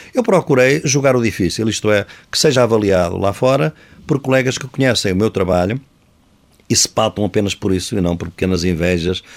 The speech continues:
ou por pequenas querelas que não têm nenhum interesse. E, felizmente, o reconhecimento não me tem faltado.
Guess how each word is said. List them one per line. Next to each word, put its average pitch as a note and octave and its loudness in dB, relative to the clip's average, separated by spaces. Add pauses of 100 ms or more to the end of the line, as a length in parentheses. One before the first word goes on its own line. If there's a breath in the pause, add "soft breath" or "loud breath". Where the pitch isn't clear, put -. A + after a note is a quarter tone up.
(120 loud breath)
ou A2 0
por F#2 -2
pequenas F#2 -2
querelas G#2 2
que - -8
não F#2+ 0
têm G2+ 0
nenhum F#2 -2
interesse. A#2+ -2 (260 loud breath)
E, F3+ 0
felizmente, A2+ 0
o B2+ 0
reconhecimento A#2 -2
não A2+ -2
me A2+ -4
tem A2+ -4
faltado. - -4